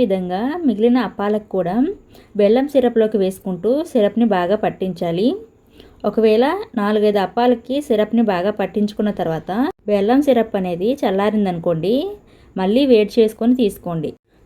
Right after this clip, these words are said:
So అంతేనండి, సాఫ్ట్గా, జ్యూసీ జ్యూసీగా గోధుమ పిండితో స్వీట్ అయితే తయారైంది. చూస్తుంటేనే నోరు ఊరిపోతుంది కదా. టేస్ట్ కూడా అలాగే ఉంటుందండి. ఇలా నోట్లో వేస్తే అలా కరిగిపోతుందన్నమాట.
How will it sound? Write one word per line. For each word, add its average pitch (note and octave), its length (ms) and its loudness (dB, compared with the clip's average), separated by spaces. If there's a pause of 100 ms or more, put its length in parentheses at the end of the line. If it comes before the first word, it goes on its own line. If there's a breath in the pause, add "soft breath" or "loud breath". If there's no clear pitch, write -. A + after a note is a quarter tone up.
(100)
So B3 100 4 (260)
అంతేనండి, G#3 580 2 (680 soft breath)
సాఫ్ట్గా, A3+ 560 0 (340)
జ్యూసీ A3+ 320 0 (100)
జ్యూసీగా G#3+ 500 0 (640 soft breath)
గోధుమ B3+ 260 6 (100)
పిండితో A3 320 0 (140)
స్వీట్ A3 300 -2
అయితే G3 160 -2 (100)
తయారైంది. E3 560 -2 (640 soft breath)
చూస్తుంటేనే C4 680 2
నోరు A3 240 4
ఊరిపోతుంది G#3 500 -2
కదా. F#3+ 200 -2 (680 soft breath)
టేస్ట్ B3 400 4
కూడా C4 180 2 (200)
అలాగే G3+ 340 2 (100)
ఉంటుందండి. F#3 520 -2 (720 soft breath)
ఇలా A3 140 4 (100)
నోట్లో A3 300 0
వేస్తే A#3+ 280 2 (220)
అలా G3+ 160 0 (100)
కరిగిపోతుందన్నమాట. E3+ 840 -2